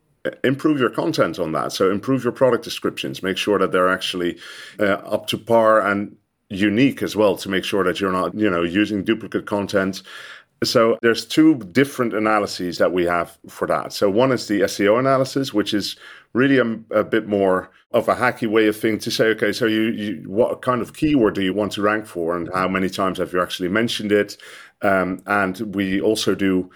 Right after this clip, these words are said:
variations of that keyword. So, so, uh, what, what we call word forms, so plurals, singular, all of those will be recognized.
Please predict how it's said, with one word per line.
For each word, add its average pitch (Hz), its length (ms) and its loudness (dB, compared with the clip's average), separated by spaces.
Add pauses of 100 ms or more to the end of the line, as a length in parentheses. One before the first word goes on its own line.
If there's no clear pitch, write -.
(440)
variations 104 640 2
of 101 140 0
that 92 180 2
keyword. 80 340 -4
So, 90 260 0
so, 92 380 0
uh, 90 260 0
what, 87 200 0
what 92 240 -2
we 98 140 0
call 95 400 0 (120)
word 107 260 2
forms, 127 400 0
so 92 580 -2 (160)
plurals, 110 760 4 (100)
singular, 95 580 2
all 110 200 4
of 95 100 -2
those 95 240 2
will 98 120 -2
be 92 120 -2
recognized. 92 640 -2